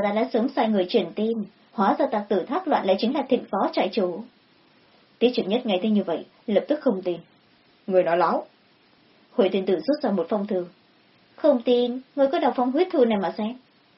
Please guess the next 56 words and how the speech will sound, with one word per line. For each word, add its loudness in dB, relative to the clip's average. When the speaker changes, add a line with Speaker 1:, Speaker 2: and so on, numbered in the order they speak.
Speaker 1:
Tiết 4
Trượng -2
Nhất -2
đưa 2
tay -2
ra -2
giật -4
lấy -2
xem, -6
không 4
ngờ 4
một -2
trận -2
gió -2
thổi 2
tới, -6
phong 2
thư 2
bị 0
rơi 0
xuống -6
đất. -6
Tiết 0
Trượng -2
Nhất 0
liền 2
cúi 2
người 2
xuống -2
nhặt, -4
Huệ 2
Thiên 2
Tử 0
từ -2
đằng 0
sau -4
rút 0
đao -2
ra, -10
chém 0
thẳng -6
xuống -2
dọc -2
sống 0
lưng 0
của -6
Tiết 2
Trượng -2
Nhất. -6
Tiết 2
Trượng -2
Nhất 0
thảm -4
kêu 2
một -2
tiếng, -6